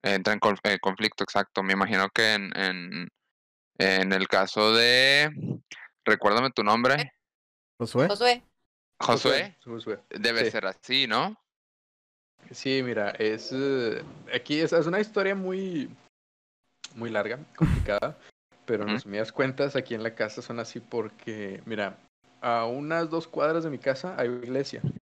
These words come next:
Speaker 3: Ajá.
Speaker 4: Esa iglesia la fundó mi abuela, la mamá de mi papá.
Speaker 3: Ah,
Speaker 4: Entonces, de
Speaker 3: ok.
Speaker 4: ahí
Speaker 1: Ya.
Speaker 4: más o menos te das una idea de cómo está tan arraigada
Speaker 3: Sí, sí.
Speaker 4: esa, esa, esta, esa religión aquí en mi casa, güey.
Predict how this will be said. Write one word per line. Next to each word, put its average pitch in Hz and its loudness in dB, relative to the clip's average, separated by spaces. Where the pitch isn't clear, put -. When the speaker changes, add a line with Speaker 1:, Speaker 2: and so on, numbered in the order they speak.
Speaker 3:
Ajá. 120 2
Speaker 4:
Esa 123 0
iglesia 143 -2
la 123 -2
fundó 110 -2
mi 120 -6
abuela, 127 0
la 107 -6
mamá 98 -4
de 117 -6
mi 117 -8
papá. 117 -6
Speaker 3:
Ah, 127 4
Speaker 4:
Entonces, 120 4
de 120 4
Speaker 3:
ok. 101 2
Speaker 4:
ahí 107 0
Speaker 1:
Ya. 95 4
Speaker 4:
más 92 -2
o 151 -4
menos 143 -6
te 143 0
das 127 0
una 135 2
idea 135 4
de 131 -2
cómo 123 -6
está 127 -2
tan 143 -6
arraigada 104 -2
Speaker 3:
Sí, 151 12
sí. - 4
Speaker 4:
esa, 123 2
esa, 117 -8
esta, 123 -4
esa 127 -2
religión 113 -4
aquí 107 -12
en 110 -10
mi 101 -14
casa, - -6
güey. - -14